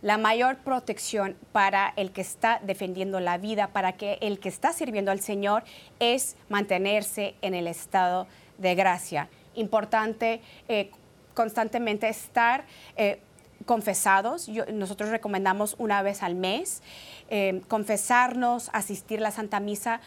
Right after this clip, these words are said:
lo más que se pueda, especialmente todos los domingos, porque es pecado mortal si no asiste los, la Santa Misa los, pecado-, los domingos, pero asistir más frecuente a la Santa Misa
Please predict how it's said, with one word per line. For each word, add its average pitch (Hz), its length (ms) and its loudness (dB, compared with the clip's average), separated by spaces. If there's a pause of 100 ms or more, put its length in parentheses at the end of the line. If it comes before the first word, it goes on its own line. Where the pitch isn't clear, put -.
(140)
lo 208 160 4
más 196 200 2
que 208 120 -6
se 196 180 -4
pueda, 247 560 2 (380)
especialmente 233 680 0
todos 220 280 2
los 196 280 -2
domingos, 208 480 0
porque - 200 -6
es 185 100 -4
pecado 220 420 2
mortal 226 440 0
si 226 120 -6
no 202 100 0
asiste 190 380 -2
los, 185 280 -2
la 180 160 0
Santa 185 220 -4
Misa 185 180 -4
los, 180 140 -2
pecado-, 180 400 0
los 185 260 -4
domingos, 233 540 0
pero 208 300 2
asistir 220 560 -4 (240)
más 233 200 0
frecuente 220 540 -2
a 185 140 0
la 175 100 0
Santa 175 300 -6
Misa 294 500 -2